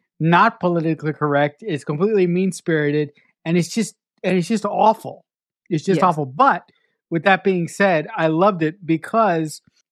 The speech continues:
Speaker 1: even though today we live in a P C world, high
Speaker 2: Mm.
Speaker 1: school today is a hundred times worse than when I went to high school. So
Speaker 2: Oh, yeah.
Speaker 1: I re-,
Speaker 2: Oh, yeah.
Speaker 1: so, so,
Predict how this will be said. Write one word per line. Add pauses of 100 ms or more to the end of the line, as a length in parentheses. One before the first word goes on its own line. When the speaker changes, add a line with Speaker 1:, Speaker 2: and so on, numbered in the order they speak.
(220)
Speaker 1:
even
though
today
we
live
in
a
P
C
world, (520)
high
Speaker 2:
Mm.
Speaker 1:
school
today
is
a
hundred
times
worse
than
when
I
went
to
high
school. (720)
So
Speaker 2:
Oh,
yeah.
Speaker 1:
I
re-, (220)
Speaker 2:
Oh,
yeah. (100)
Speaker 1:
so, (320)
so,